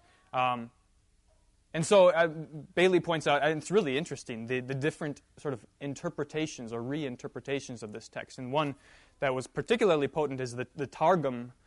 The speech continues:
um, interpretation. So the Jews were sent off, uh, into exile, and, uh, when they came back, they spoke a different language. When they came back, they spoke a different language, and so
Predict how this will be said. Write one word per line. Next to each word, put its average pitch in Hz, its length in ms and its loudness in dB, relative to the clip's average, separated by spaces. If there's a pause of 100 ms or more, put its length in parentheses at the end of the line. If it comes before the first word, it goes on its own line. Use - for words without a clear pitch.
(220)
um, 131 240 -4
interpretation. 135 600 -6
So 143 140 -4
the 139 80 -2
Jews 160 260 0
were 147 120 -2
sent 151 280 -2
off, 139 360 0 (340)
uh, 131 100 -12
into 156 240 0
exile, 139 640 0
and, 139 440 -4 (160)
uh, 123 240 -2
when 131 220 -6
they 127 100 -4
came 139 240 -8
back, 143 240 0
they 131 60 -4
spoke - 260 -10
a 127 40 -10
different 123 280 -6
language. - 340 -2 (800)
When 151 160 4
they 160 100 4
came 170 220 0
back, 175 180 6
they 143 120 2
spoke 165 280 -2
a - 20 -2
different 139 300 -4
language, 123 560 -2
and 127 160 -10
so 143 340 0